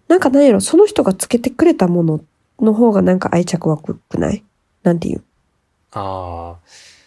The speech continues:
Speaker 1: それがいい意味であっても悪い意味であってもな。例えば、めっちゃうざい上司が、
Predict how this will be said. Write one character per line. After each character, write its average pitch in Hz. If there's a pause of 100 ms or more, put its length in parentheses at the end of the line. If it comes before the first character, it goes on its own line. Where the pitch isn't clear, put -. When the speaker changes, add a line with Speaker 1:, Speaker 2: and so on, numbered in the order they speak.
(960)
Speaker 1:
そ -
れ 285
が 302
い 339
い -
意 254
味 254
で 185
あ 175
っ 170
て 170
も 160
悪 190
い 196
意 170
味 165
で 151
あ 143
っ -
て -
も 117
な。 185 (160)
例 254
え 220
ば、 196 (280)
め 226
っ 214
ち 220
ゃ -
う 240
ざ 233
い 190
上 185
司 -
が、 170